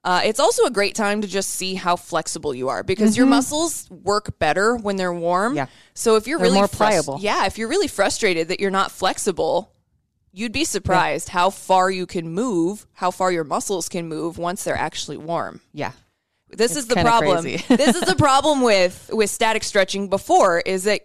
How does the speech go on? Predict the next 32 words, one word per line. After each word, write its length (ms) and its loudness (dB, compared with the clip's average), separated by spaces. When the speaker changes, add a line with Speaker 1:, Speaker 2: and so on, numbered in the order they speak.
Speaker 1:
your 140 0
muscles 400 2
are 80 4
already 260 4
cold. 500 4
Why 260 4
are 80 2
you 160 -4
putting 280 0
a 40 -2
cold 320 0
muscle 360 0
in 120 -4
a 60 -6
static 380 -2
stretch 420 -2
before? 400 -4
Like, 180 -2
it's 160 -4
so 220 2
counterintuitive. 800 -6
Speaker 2:
Yeah, 200 2
exactly. 560 -6
Like, 340 0
uh, 340 -8
it's 160 -6
called 220 4
dynamic 500 2
stretching. 540 -6
Speaker 1:
Mm-hmm. 100 -10
Speaker 2:
Like, 280 -2
dynamic, 560 4